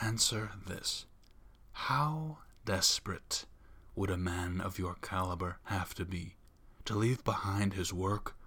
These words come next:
partner, and home to come to a place as obscure as Gomorrah?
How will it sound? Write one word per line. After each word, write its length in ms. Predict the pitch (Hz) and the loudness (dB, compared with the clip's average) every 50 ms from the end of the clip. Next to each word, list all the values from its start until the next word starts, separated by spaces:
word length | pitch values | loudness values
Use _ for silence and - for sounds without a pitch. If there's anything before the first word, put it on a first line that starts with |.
| - - | -8 -4
partner, 560 | - - 98 101 - - 90 90 90 92 90 - - - - - - | -2 -2 0 -2 -2 -2 -4 -4 -4 -4 -8 -10 -18 -20 -18 -6 0
and 160 | 98 95 90 | 2 2 2
home 480 | - - - - 104 98 95 92 92 - - - - - - - | 2 -2 -4 -2 -2 0 0 -2 -2 -6 -8 -16 -18 -12 -8 0
to 80 | - 147 | 0 2
come 240 | - - 190 202 196 | 6 8 8 8 8
to 160 | - - 143 | 8 6 6
a 40 | 127 | 6
place 340 | - - - 107 104 98 - | 4 2 2 2 4 4 2
as 160 | - 92 - | 0 0 -2
obscure 720 | 92 87 - - - - - - - 95 90 90 85 87 87 | -2 0 0 0 0 -2 -4 -2 0 2 2 4 2 2 2
as 200 | - 87 82 - | 0 -2 -2 -2
Gomorrah? 540 | - - 90 82 82 82 - - - - | -4 -4 -4 -4 -4 -2 -2 -2 -2 -2